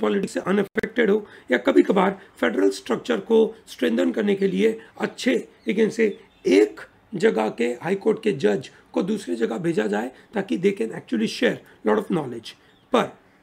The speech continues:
दोस्तों, ऐसे ट्रांसफ़र में बहुत सारी सिचुएशन क्रिएट होती है, yes or no? ठीक है दोस्तों, बताया नहीं जाता है पब्लिक को कि क्यों ट्रांसफ़र किया गया, what is the genuine reason। ठीक है,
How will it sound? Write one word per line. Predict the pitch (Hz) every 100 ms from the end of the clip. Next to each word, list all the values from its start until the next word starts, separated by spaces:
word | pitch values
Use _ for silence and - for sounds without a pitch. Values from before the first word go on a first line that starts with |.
| -
दोस्तों, | 180 - 117 120 - - - 190
ऐसे | 180 262 392 -
ट्रांसफ़र | 214 208 196 226 202
में | 196 202 139 - -
बहुत | 190 220 254
सारी | - 202 202
सिचुएशन | - - 208 196 208 208 202
क्रिएट | 214 202 202 175
होती | - -
है, | 101 - _ _ _ -
yes | 95 95
or | -
no? | 156 - - _
ठीक | 240 190
है | - - - 208
दोस्तों, | 226 - 262 131 - - 208
बताया | 196 196 262 233
नहीं | 254 220 208
जाता | 180 196
है | 208 208
पब्लिक | 165 196 196
को | 233 196 - -
कि | 277
क्यों | - 311 311
ट्रांसफ़र | 247 202 233 196
किया | 190 139
गया, | 123 - - - - -
what | 247 285
is | 285
the | 240
genuine | 190 220 233 196
reason। | 180 185 190 127 - _ -
ठीक | 208
है, | 202